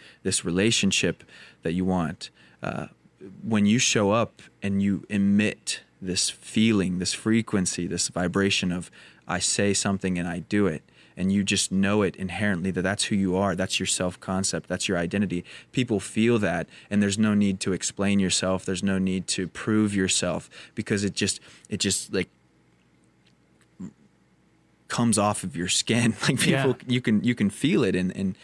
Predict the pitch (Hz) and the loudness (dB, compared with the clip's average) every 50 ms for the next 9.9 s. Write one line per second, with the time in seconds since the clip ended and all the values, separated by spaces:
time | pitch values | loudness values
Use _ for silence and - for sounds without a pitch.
0 | - - 139 127 120 - - 131 127 123 - 120 107 101 - - - - 110 107 | -6 -2 -2 -2 0 0 -2 0 0 2 2 2 2 2 0 -2 -2 -2 -2 -2
1 | - - - 113 104 - 120 120 117 113 104 - - 104 120 117 110 110 110 104 | -2 -2 -4 -4 -2 0 0 2 2 2 2 0 0 0 2 2 2 2 0 0
2 | 95 - - 101 87 80 76 71 80 80 - _ _ _ _ _ _ _ _ _ | 0 0 0 0 0 0 -2 -2 -4 -8 -14 _ _ _ _ _ _ _ _ _
3 | _ _ _ _ _ _ _ _ _ _ _ _ _ _ - - - - - - | _ _ _ _ _ _ _ _ _ _ _ _ _ _ -20 -20 -20 -20 -12 -4
4 | - 123 127 120 120 - 143 143 127 - - - - - - - - - - - | -2 0 0 0 0 0 0 0 0 -2 -2 -2 0 0 0 0 -2 -2 -4 -8
5 | - - - - - - - _ _ _ _ _ _ _ _ _ _ _ _ _ | -12 -14 -16 -18 -20 -20 -20 _ _ _ _ _ _ _ _ _ _ _ _ _
6 | _ _ _ _ _ _ _ _ - 117 131 131 131 147 151 147 127 117 117 120 | _ _ _ _ _ _ _ _ -4 -2 0 2 2 4 4 4 4 4 4 4
7 | 123 120 113 98 98 101 107 104 101 98 - - 98 - - - 95 82 - - | 4 4 4 4 4 4 4 4 2 2 0 -4 -4 -2 -2 -2 -2 -2 -2 -2
8 | - - - - _ _ - 101 95 - 117 113 120 117 113 110 110 107 101 - | -4 -4 -6 -10 _ _ -2 0 0 2 2 2 4 4 2 2 2 2 2 0
9 | 107 101 101 101 98 95 92 98 - - - - 92 87 87 87 90 | 2 2 2 4 4 2 2 0 -2 -4 -2 0 0 0 0 -2 -4